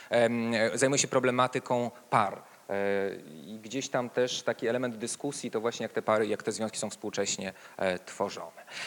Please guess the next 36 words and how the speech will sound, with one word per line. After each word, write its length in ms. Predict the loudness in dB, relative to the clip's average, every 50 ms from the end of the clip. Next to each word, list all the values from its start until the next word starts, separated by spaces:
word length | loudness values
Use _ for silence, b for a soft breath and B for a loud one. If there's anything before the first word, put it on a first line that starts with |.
| B B B
Ja 140 | 6 6 6
jestem, 320 | 6 6 4 2 2 4
e, 240 | 4 6 4 4 4
kierownikiem 400 | 2 2 0 0 0 -4 0 0
Zakładu 300 | 2 4 4 2 2 2
Seksuologii 680 | 0 0 0 0 4 4 6 8 6 4 4 0 -4
i 40 | 0
zajmuję 380 | 2 2 2 2 2 0 0 0
się 140 | 0 -2 -2
głównie 400 | -2 -4 -4 -2 -2 -2 0 0
seksualnością, 540 | 0 -2 0 2 2 4 4 2 0 -2
psychopatologią 680 | -4 -2 0 2 2 2 4 6 6 6 4 4 0 -4
seksualną, 540 | -4 -6 -4 -2 0 0 0 0 -2 -4 -6
jakby, 300 | -6 -8 -6 -6 -8 -8 B B B B
e, 240 | 0 2 4 4 2
naj-, 260 | 2 0 0 0 -2 B B B B B -6
można 280 | -6 -4 -4 -4 -4
powiedzieć 320 | -4 -2 -4 -4 -6 -8 -8
najkrócej. 560 | -10 -10 -10 -10 -10 -10 -8 -10 -12 -12 -14 B B B B B B B
E, 220 | 2 4 4 4
chciałbym 480 | 2 0 0 4 4 4 6 4 2 2
też 200 | 2 2 4 4
państwa 300 | 2 2 4 4 6 8
zaprosić 560 | 8 6 6 6 4 2 2 0 -2 -6 0
do, 400 | 4 6 8 8 8 6 6 4
do 100 | 2 0
dyskusji. 380 | 2 2 2 2 2 0 2 2
To 40 | 0
jest 100 | 4 4
debata, 360 | 6 8 8 6 8 6 4
debata 320 | 4 6 4 4 4 4
ma 80 | 0 2
charakter 320 | 4 4 4 4 4 2 2
otwarty. 600 | 2 4 6 6 6 6 6 2 -2 0 0 0 -2 B B B B B
Jeżeli 260 | 2 4 4 4 4
państwo, 520 | 4 4 4 4 2 0 2 2 2 2